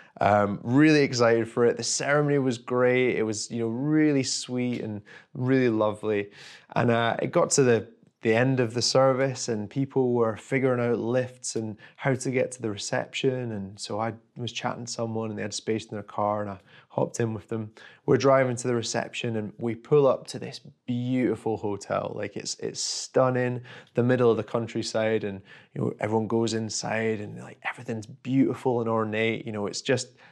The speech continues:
such, like, a beautiful setup. People have got drinks and they're chatting and milling about, and I'm having a great time, really enjoying myself.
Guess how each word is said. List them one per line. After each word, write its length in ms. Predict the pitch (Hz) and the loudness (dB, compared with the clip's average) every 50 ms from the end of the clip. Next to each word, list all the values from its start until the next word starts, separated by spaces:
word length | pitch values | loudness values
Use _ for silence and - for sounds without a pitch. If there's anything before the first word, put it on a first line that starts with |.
| _ - | _ -8
such, 800 | - - - - - - - - 160 139 - - - - - - - - - _ _ _ - | -4 -2 -2 -2 -2 0 2 4 4 4 4 2 -2 -8 -8 -10 -14 -20 -20 _ _ _ -4
like, 180 | - 92 - - | -2 -2 0 0
a 100 | - 110 | -2 -2
beautiful 640 | 107 104 - 120 127 131 117 90 104 - - 110 104 | -4 -4 -4 0 2 2 2 2 0 -2 -4 -4 -4
setup. 540 | - - 104 101 98 98 101 98 - - - _ - - _ _ _ - | -2 -2 0 0 0 -2 -4 -4 -6 -10 -20 _ -20 -20 _ _ _ -2
People 200 | 127 120 117 120 | 0 0 2 0
have 80 | 113 | 2
got 200 | - 117 - - | 2 0 0 0
drinks 360 | - 131 123 120 120 117 113 | 2 2 2 2 2 0 -4
and 60 | - - | -8 -10
they're 80 | 95 | -10
chatting 380 | - - - 110 110 101 104 104 | -6 -2 -2 0 0 -2 -4 -6
and 100 | 104 104 | -8 -8
milling 180 | 110 107 107 | -8 -6 -8
about, 340 | 104 92 - 98 101 104 85 | -6 -4 0 0 2 2 2
and 80 | - 127 | 2 0
I'm 120 | 170 214 | 0 2
having 180 | 226 214 190 170 | 2 2 2 2
a 60 | 143 | 2
great 340 | 120 151 151 165 170 123 160 | 2 4 2 2 2 0 0
time, 380 | - 170 165 170 170 165 156 | 2 2 4 4 4 2 2
really 240 | 160 185 190 185 175 | 2 2 4 4 4
enjoying 400 | 147 127 117 131 127 131 127 131 | 2 2 2 2 2 2 0 -2
myself. 440 | 127 120 - - 123 123 120 117 | -4 -6 -6 -4 -4 -4 -4 -6